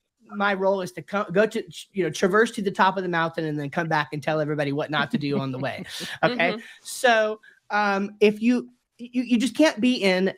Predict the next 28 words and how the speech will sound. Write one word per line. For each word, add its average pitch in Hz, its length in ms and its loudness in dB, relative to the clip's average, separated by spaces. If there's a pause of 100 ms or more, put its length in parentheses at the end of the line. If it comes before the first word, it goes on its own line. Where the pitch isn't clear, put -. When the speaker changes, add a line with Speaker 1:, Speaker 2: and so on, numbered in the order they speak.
Speaker 1:
development 165 760 2
mode 220 420 2 (200)
on 185 160 4
a 175 80 0
website 160 680 -2 (220)
forever 143 680 0
because 143 580 0
you 151 140 -2
won't 156 220 4
Speaker 2:
Yep. - 40 -12
Speaker 1:
make 151 180 -4
any 131 160 -4
money 123 340 -6 (200)
and 139 260 -2
it 139 140 -6
just 135 280 -6
doesn't 135 440 -4
work. 139 300 -2
And 135 100 -2
I've 127 100 -4
been 135 140 -4
there, 127 120 -4
done 127 200 -4
that. 139 240 -2 (240)
So 190 160 4
yeah, 160 380 4
I, 175 120 0
and, 190 260 -2